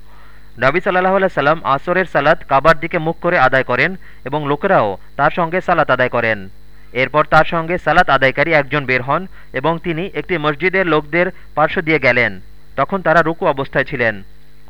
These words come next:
তিনি বললেন, "আমি আল্লাহকে সাক্ষী রেখে বলছি যে আমি নবী সাল্লাল্লাহু আলাইহি সাল্লাম এর সঙ্গে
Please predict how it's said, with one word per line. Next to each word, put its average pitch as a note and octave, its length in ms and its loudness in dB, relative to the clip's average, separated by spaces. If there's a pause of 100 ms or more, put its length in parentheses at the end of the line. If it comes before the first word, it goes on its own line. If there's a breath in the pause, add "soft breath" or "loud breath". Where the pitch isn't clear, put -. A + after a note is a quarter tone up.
(140)
তিনি F#3+ 160 -4
বললেন, E3+ 340 2
"আমি D#3+ 280 -2
আল্লাহকে E3 440 2
সাক্ষী E3+ 300 0
রেখে E3+ 200 -2
বলছি C3 300 -2
যে D3 200 0 (320 loud breath)
আমি E3 240 0
নবী E3 200 2
সাল্লাল্লাহু F3 400 2
আলাইহি F#3 200 -2
সাল্লাম F3+ 240 2
এর D3+ 80 0
সঙ্গে D3 480 -2